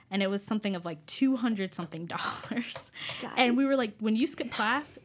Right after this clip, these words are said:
Speaker 1: that's two hundred dollars out the
Speaker 2: Down the
Speaker 1: window."
Speaker 2: drain.
Speaker 1: Yeah, you, so go to class, but also don't, you know, kill yourself over it. Like, if you need to s-, skip class or not go to class because, like, I
Speaker 2: Mm.
Speaker 1: remember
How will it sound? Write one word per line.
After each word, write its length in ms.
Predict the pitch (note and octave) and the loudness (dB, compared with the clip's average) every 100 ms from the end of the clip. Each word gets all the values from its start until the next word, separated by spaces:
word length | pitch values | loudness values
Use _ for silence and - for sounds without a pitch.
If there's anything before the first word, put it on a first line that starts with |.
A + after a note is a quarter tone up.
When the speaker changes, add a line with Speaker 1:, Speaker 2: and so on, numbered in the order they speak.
| - | -4
Speaker 1:
that's 220 | A3 - | -4 0
two 100 | C#4+ | 2
hundred 160 | C#4 G#3 | 2 2
dollars 280 | E3+ D3+ | -2 -2
out 120 | F3 - | -6 0
the 40 | |
Speaker 2:
Down 180 | F#3 - | 2 2
the 60 | |
Speaker 1:
window." 120 | - - | -2 -2
Speaker 2:
drain. 440 | - - - - | -2 -4 -4 -2
Speaker 1:
Yeah, 180 | - A#3+ - | 0 -2 -8
you, 720 | G3 G3 A#3+ C#4 D4 D4+ C#4+ C#4 - | -6 0 4 4 4 2 -2 -6 -4
so 180 | - | 0
go 160 | G#3+ C#4 | 0 0
to 80 | D4 | -2
class, 300 | - - - | -6 -14 -10
but 220 | - G3 | -6 -4
also 400 | G#3+ G#3+ A3 G3+ | -2 -2 -2 -4
don't, 320 | D#3 F3+ F3 - _ - | -4 -6 -6 -10 _ -10
you 80 | |
know, 220 | F3+ D#2+ - _ - | -8 -8 -14 _ -8
kill 160 | G3 | -6
yourself 240 | D#3+ D#3 C#3 | -6 -8 -12
over 160 | G#2+ | -8
it. 140 | G#2 - | -8 -6
Like, 260 | D#3+ - - - - - - _ _ _ _ _ _ | -8 -8 -18 -20 -20 -20 -20 _ _ _ _ _ _
if 140 | G#3 | 0
you 60 | G#3 | 2
need 160 | G#3 | 0
to 60 | G3+ | -2
s-, 200 | - - - | -6 -8 -12
skip 360 | - - - - | -12 -6 -4 -4
class 400 | - F3+ D#3+ D#3 | -6 -2 -2 -2
or 40 | |
not 160 | E3 D#3 | -4 -4
go 100 | E3 | -6
to 60 | D#3 | -6
class 200 | C#3 D3 | -6 -8
because, 440 | D3 F3 D3 D3+ | -8 -6 -6 -4
like, 120 | - F3+ | -2 0
I 40 | |
Speaker 2:
Mm. 20 | B3 | 2
Speaker 1:
remember 340 | C#4+ A3 F#3 | 2 0 -4